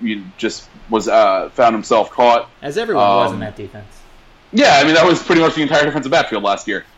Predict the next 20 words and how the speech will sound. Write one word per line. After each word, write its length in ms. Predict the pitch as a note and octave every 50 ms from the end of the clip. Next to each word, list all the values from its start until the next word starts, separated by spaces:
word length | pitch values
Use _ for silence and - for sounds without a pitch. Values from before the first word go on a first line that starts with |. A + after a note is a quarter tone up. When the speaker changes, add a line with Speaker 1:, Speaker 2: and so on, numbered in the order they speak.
| _ _ _
Speaker 1:
Uh, 200 | A2+ A#2+ E3 D#3
he 140 | - D#3+ E3
just 220 | C#3+ D3+ B2+ -
kind 220 | - D#3+ D3 C3 C3
of, 400 | C3+ - - D3+ C#3+ - E3+ E3 -
<laughs> 80 | _ -
he 160 | C3 E3 E3+
just, 160 | D3+ E3 -
for 60 | D#3+
whatever 240 | D3+ D3+ D#3 C#3 C3+
reason, 300 | C3 C3+ C3+ C3 D3 C#3
was 220 | A#2+ A2 G#2 - - - - - _ _ - _ _
often 440 | A2+ A2+ A2 A2 - C3 C3 B2+ B2
that 400 | B2+ - A#2+ B2 C3 C3 A2+ B2+
guy 220 | B2 A#2+ B2 B2
in, 100 | A#2 A2+
like, 180 | A2 G#2 G2 F2
big 200 | A#2+ A#2 A2+ G2+
moments. 500 | A2 G#2+ A#2 C3+ C3+ C3+ - - - - - - _ _ _ _ _ -
Um, 440 | A2 A2 A2 G#2+ G#2+ G#2+ G#2+ A2